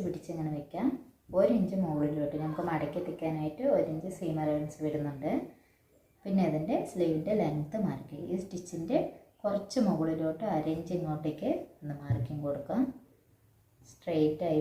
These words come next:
പിടിച്ച് ആം ഹോളിൻ്റെ ഈ കർവ് ഉണ്ടല്ലോ, ഈ വളവിൻ്റെ ഇവിടെ എത്തുമ്പോൾ ഇവിടെ ഒരു മാർക്കിങ് കൊടുക്കാം.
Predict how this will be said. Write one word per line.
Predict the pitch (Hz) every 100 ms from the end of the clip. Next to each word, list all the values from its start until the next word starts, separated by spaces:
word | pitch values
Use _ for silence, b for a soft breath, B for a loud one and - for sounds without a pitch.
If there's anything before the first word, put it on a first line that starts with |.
| 151
പിടിച്ച് | 151 151 - 240 - - - _ _ _ - 165
ആം | 165 170
ഹോളിൻ്റെ | 175 175 170 180 175 170 180
ഈ | 180 - - _ _ _ _ _ _ _ b b _ -
കർവ് | 190 175 170 170
ഉണ്ടല്ലോ, | 160 151 151 165
ഈ | 175 175
വളവിൻ്റെ | 175 165 160 170 160
ഇവിടെ | 151 160 214
എത്തുമ്പോൾ | 190 143 151 220 - - b b _ -
ഇവിടെ | 185 190 170
ഒരു | 156 151
മാർക്കിങ് | 147 - 151 147
കൊടുക്കാം. | 143 147 175